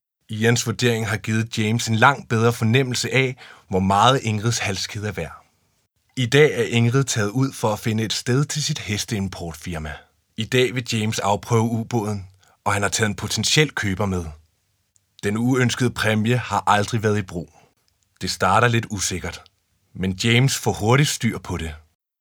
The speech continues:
Så lidt tegnefilmsindtaling. Åh, hej alle sammen. Skal vi lege? Hmm,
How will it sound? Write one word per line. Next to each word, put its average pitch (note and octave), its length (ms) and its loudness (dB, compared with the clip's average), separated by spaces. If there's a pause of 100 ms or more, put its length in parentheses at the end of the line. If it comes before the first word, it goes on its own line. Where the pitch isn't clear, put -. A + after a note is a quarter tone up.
(1500)
Så B2 280 4 (160)
lidt F#2 200 -8
tegnefilmsindtaling. B2 1160 0 (1500)
Åh, A3+ 180 8 (340)
hej G3 100 8
alle B3 200 8
sammen. F#3 320 2
Skal - 240 0
vi D#3+ 40 6
lege? E3 340 8 (1600)
Hmm, A#3+ 640 4